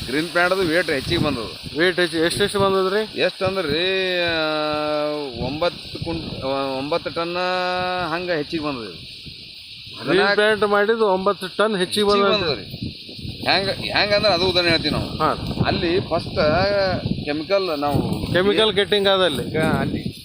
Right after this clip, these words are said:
Speaker 2: ಹಾಂ, ಹಾಂ.
Speaker 1: ಫಸ್ಟ್ ಕಟಿಂಗ್ ಮಾಡಿದೇವ್ರಿ. ಅಲ್ಲಿ ಹದಿನಾಲ್ಕು ನಾವು ಕಟ್ ಮಾಡಿ,
Speaker 2: ಹಾಂ.
Speaker 1: ಹದಿನಾಲ್ಕು ಬೋದುಗಳು,
Speaker 2: ಹದಿನಾಲ್ಕು ಸಾಲುಗಳು.
Speaker 1: ಹದಿನಾಲ್ಕು ಸಾಲುಗಳು ಕಟ್ ಮಾಡಿ ನಾವು.
Speaker 2: ಹಾಂ, ಓಕೆ.
Speaker 1: ಹದಿನಾಲ್ಕು ಸಾಲು ಕಟ್ ಮಾಡಿದ್ರೆ ಅದನ್ನು ಲೋಡ್ ಮಾಡಿದ್ದೇವೆ ನಾವು.
Speaker 2: ಹಾಂ.
Speaker 1: ಅದು ಹತ್ತೊಂಬತ್ತು ಟನ್ದ ಎರಡು ನೂರ ಎಪ್ಪತ್ತೇಳು ಕೆಜಿ ಬಂದದು.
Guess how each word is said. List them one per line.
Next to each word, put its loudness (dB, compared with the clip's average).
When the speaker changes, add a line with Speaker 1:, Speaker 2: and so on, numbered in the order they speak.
Speaker 2:
ಹಾಂ, 2
ಹಾಂ. 0
Speaker 1:
ಫಸ್ಟ್ -10
ಕಟಿಂಗ್ -4
ಮಾಡಿದೇವ್ರಿ. -4
ಅಲ್ಲಿ -4
ಹದಿನಾಲ್ಕು 0
ನಾವು -2
ಕಟ್ -4
ಮಾಡಿ, -8
Speaker 2:
ಹಾಂ. -2
Speaker 1:
ಹದಿನಾಲ್ಕು -2
ಬೋದುಗಳು, -2
Speaker 2:
ಹದಿನಾಲ್ಕು -2
ಸಾಲುಗಳು. -2
Speaker 1:
ಹದಿನಾಲ್ಕು -4
ಸಾಲುಗಳು -2
ಕಟ್ -6
ಮಾಡಿ -4
ನಾವು. -12
Speaker 2:
ಹಾಂ, 0
ಓಕೆ. 0
Speaker 1:
ಹದಿನಾಲ್ಕು 0
ಸಾಲು 2
ಕಟ್ -4
ಮಾಡಿದ್ರೆ -2
ಅದನ್ನು -4
ಲೋಡ್ 0
ಮಾಡಿದ್ದೇವೆ -4
ನಾವು. -6
Speaker 2:
ಹಾಂ. -6
Speaker 1:
ಅದು 0
ಹತ್ತೊಂಬತ್ತು -2
ಟನ್ದ -4
ಎರಡು 2
ನೂರ -4
ಎಪ್ಪತ್ತೇಳು -2
ಕೆಜಿ -4
ಬಂದದು. -4